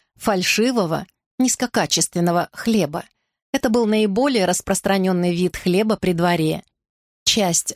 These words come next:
грубо смолотой муки просеивали для изготовления семисот белых хлебцев в виде колобков, которые подавали высокопоставленным придворным. Лучшие хлебцы делал Джон Уинкел,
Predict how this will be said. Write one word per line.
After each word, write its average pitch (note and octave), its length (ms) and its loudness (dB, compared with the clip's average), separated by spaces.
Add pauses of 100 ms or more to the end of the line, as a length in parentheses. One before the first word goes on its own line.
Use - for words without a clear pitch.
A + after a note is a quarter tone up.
грубо F#3+ 380 0
смолотой F3+ 500 0
муки B3 480 0 (280)
просеивали G3 960 0
для G#3 260 2
изготовления G3 760 0
семисот G#3 680 0
белых F#3 360 0
хлебцев G3 640 -2
в E3+ 80 -4
виде F#3 280 0
колобков, G#3+ 760 -2 (300)
которые F#3 340 0
подавали G3 680 0 (260)
высокопоставленным F#3+ 1080 0
придворным. E3+ 760 0 (580)
Лучшие F#3+ 560 0
хлебцы G3+ 500 0
делал F3+ 420 0
Джон F#3 440 0 (200)
Уинкел, F#3 680 0